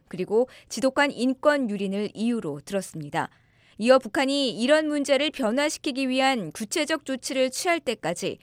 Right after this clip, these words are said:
어떤 양보도 해선 안 되고 제재는 반드시 지속돼야 한다고 강조했습니다. 비오에이 뉴스 안소영입니다.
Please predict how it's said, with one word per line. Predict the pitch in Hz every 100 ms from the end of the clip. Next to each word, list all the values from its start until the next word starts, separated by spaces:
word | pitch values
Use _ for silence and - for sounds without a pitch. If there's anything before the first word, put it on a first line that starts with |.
| _ -
어떤 | - 220 - 294 277
양보도 | 190 185 202 226 240
해선 | 220 262
안 | 196 170
되고 | 170 254 220 - - _
제재는 | - 240 220 240 254
반드시 | - 214 240 302 285 - 113 -
지속돼야 | - 226 277 - 208 202
한다고 | 175 151 147 214 254 262 -
강조했습니다. | 208 202 170 - - 135 - - _ _ - -
비오에이 | - 262 294 302 294
뉴스 | 294 294 - - -
안소영입니다. | 185 196 196 269 196 139 135 135